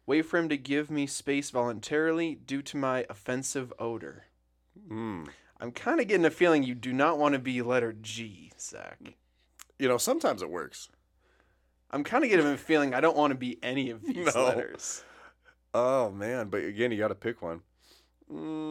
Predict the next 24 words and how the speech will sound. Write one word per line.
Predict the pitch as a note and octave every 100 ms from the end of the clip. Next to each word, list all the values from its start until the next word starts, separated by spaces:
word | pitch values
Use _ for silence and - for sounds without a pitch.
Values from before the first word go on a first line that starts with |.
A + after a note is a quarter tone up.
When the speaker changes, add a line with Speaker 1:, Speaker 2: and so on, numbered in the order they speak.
| D#3 D3+
Speaker 2:
Mm, | D3+ D3+ D3+ D3 D3 C#3+ C#3+ C#3 C#3 C3+ C3 C3 B2 A#2
all | G2
right. | E2+ - _ _ _
Got | F2 D#2+
it. | - _ _ _ _ _ _ _ _ -
Question | C3+ C3+
number | A#2+
nine. | A2 F#2 E2 - _ _ _ _ _ _ _ _ - -
Choose | - C3+ D3 D3+
a | G#2
going | G2 A#2 B2+ A2
out | G2+ F#2+ - _ _ _
outfit. | F2+ - D#2+ - _ _ _
Speaker 1:
And | A2+ C3+
I | - G#3
don't | C4
think | D#3 D#3
we | C#3
have | C#3+ C#3
to | B2+
explain | B2 - - B2 A#2+ A#2
these. | A2+ A2+ C3
I | C#3
think | C#3 B2